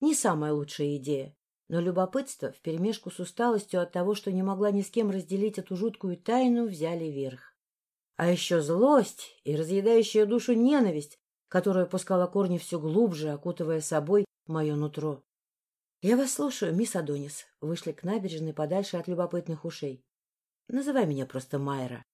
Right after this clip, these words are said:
Ее мягкий бархатный голос странным образом успокаивал. "Хорошо,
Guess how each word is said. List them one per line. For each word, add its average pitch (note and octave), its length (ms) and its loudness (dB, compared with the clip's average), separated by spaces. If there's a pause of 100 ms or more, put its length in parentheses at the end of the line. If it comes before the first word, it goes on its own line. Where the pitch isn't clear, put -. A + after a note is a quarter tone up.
(480)
Ее F3+ 240 2
мягкий G3+ 380 0
бархатный D#3+ 500 -6
голос A3+ 320 2
странным C4 520 0
образом A3+ 360 2
успокаивал. D#3+ 800 -4 (760)
"Хорошо, F#3+ 600 -2